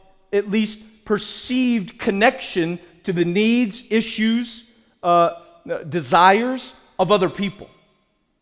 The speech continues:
Right? There are, there's a percentage of our life that we may allocate to others.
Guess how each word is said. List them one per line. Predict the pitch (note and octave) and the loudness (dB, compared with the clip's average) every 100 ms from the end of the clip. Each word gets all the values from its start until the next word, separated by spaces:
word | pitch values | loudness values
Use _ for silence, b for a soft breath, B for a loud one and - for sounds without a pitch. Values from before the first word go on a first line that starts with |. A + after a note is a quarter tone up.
| _ _ | _ _
Right? | E3 G3 | 2 2
There | F#3+ G3 | 4 4
are, | F#3+ - - | 2 -2 0
there's | G3 G3 | 2 4
a | G#3 | 0
percentage | - - G3+ - D4 D4 F#3+ | 0 -8 -8 4 6 6 4
of | F#3+ | 4
our | F3+ E3 | 6 6
life | D#3 D#3+ E3 | 6 4 4
that | F3 | -4
we | F3+ | -2
may | G3 F#3 | 0 2
allocate | E3+ F3 E3+ E3+ E3 - | 6 6 6 2 -2 -2
to | E3 | -4
others. | C#3 D#3 A3 - - | -2 -2 -6 -12 -20